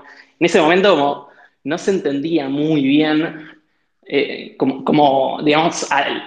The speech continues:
de la manera que se entiende hoy Bitcoin y blockchain y, y todas esas cosas, y para qué sirven, y qué pueden hacer, y qué no pueden hacer, y para qué son buenas, y para qué son malas, como no, no,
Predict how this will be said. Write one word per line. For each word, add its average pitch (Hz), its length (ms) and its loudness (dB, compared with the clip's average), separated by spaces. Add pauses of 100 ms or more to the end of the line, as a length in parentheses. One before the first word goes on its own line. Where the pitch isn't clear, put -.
(100)
de 143 100 0
la 143 100 2
manera 185 240 4
que 185 80 2
se 151 100 -6
entiende 170 560 -2
hoy 175 220 0
Bitcoin 170 640 -2
y 131 100 -10
blockchain 165 880 -4
y, 131 120 -12 (100)
y 127 60 -18
todas 170 200 -2
esas 160 120 -4
cosas, 165 580 0
y 139 60 -8
para 131 240 -8
qué 175 100 -10
sirven, 175 460 -6
y 135 60 -12
qué 202 120 2
pueden 190 280 -2
hacer, 165 400 -4
y 135 60 -6
qué 151 100 -2
no 170 140 -2
pueden 170 200 -2
hacer, 151 340 -4
y 135 60 -12
para 135 160 -6
qué 175 100 -10
son 147 240 -6
buenas, 147 560 -2 (360)
y - 60 -4
para 131 160 2
qué 147 80 2
son 143 220 0
malas, 147 640 2 (440)
como 131 160 -4
no, 139 120 0
no, 143 460 0